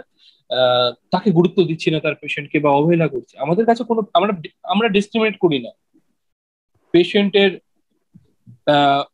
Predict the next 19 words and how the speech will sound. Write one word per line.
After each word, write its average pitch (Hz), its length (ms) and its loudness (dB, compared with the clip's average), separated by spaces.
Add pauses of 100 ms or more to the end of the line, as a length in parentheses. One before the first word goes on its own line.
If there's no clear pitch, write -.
(160)
রং, 175 580 -2
বর্ণ, 170 420 -2
ধর্ম 160 400 0
কিছুর 208 320 -4
উপরে 214 200 0
ডাক্তার 165 380 -2
discriminate 180 480 0
করে 135 220 0
না। 113 120 -16 (640)
আমরা 180 220 2
একটা 196 180 0
hypocritic 196 720 -2 (100)
oath, 202 160 2 (380)
তার 180 160 2
উপরে 208 200 -2
বিশ্বাস 196 360 -4
করি 220 200 0
treatment 143 460 -2
করি। 117 160 -12